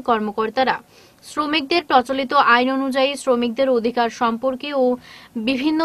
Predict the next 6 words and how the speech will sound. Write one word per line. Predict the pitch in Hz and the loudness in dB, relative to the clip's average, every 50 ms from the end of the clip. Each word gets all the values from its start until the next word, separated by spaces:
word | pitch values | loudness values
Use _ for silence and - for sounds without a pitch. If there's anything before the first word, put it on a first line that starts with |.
| 330 262 240 | 0 0 -2
বিষয়ের | 262 240 - 302 311 311 254 - - 247 | -2 -4 -4 -4 -4 -4 -2 2 2 2
আইনি | 247 247 254 269 285 277 240 214 | 4 4 0 0 -2 -4 -2 0
বৈধতা | 240 247 254 247 247 277 269 285 269 269 - - | 2 2 2 0 -2 -2 0 0 0 0 2 0
সম্পর্কে | 247 233 226 233 262 247 233 - 175 - - _ - - | 0 0 2 0 0 -2 0 -4 -10 -12 -12 _ -20 -8
শ্রমিকরা | - 240 247 240 240 240 247 247 247 247 247 247 - - - - _ - - | -2 -2 0 0 0 0 2 4 4 4 4 2 -4 -20 -20 -20 _ 0 4
সম্পূর্ণভাবে | 320 294 285 269 - 339 339 330 349 311 285 311 302 330 | 4 4 4 2 0 0 2 2 0 0 0 -4 -2 2